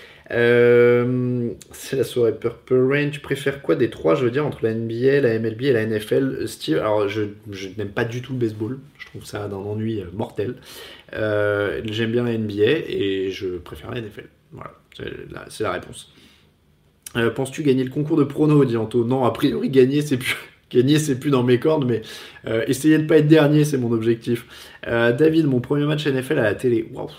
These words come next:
Euh... En direct, ça devait être le Super Bowl Rams Patriots de deux mille deux, et l'année d'avant, j'avais vu le Super Bowl, mais enregistré,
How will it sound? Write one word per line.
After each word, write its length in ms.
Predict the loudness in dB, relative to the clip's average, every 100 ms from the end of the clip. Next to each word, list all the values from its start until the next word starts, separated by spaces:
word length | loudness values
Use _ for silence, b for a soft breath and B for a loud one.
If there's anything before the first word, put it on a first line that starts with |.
| -16
Euh... 1400 | -10 -6 -4 -2 -4 -6 -6 -4 -4 -6 -6 -10 -12 -14 -16 -18 B B _ -20 -20 -20 -20 -20 -20 B B B B B B B B B _ -6
En 120 | -4
direct, 480 | 0 2 2 0 -4
ça 340 | -12 -6 -2
devait 180 | 2 2
être 120 | 2
le 140 | 0 0
Super 400 | -2 -2 -2 2
Bowl 120 | 0
Rams 220 | 0 -4 -4
Patriots 480 | -6 -4 -2 -2 -2
de 120 | -6
deux 100 | -6
mille 220 | -6 -4
deux, 420 | 0 4 6 6 4
et 240 | 4 2
l'année 260 | 0 -2 -2
d'avant, 300 | -2 -2 -2
j'avais 240 | -2 -2
vu 140 | -4 -6
le 40 |
Super 320 | -10 -10 -8
Bowl, 180 | -2 -2
mais 100 | -2
enregistré, 1000 | -4 -6 -8 -10 -10 0 2 2 -2 -10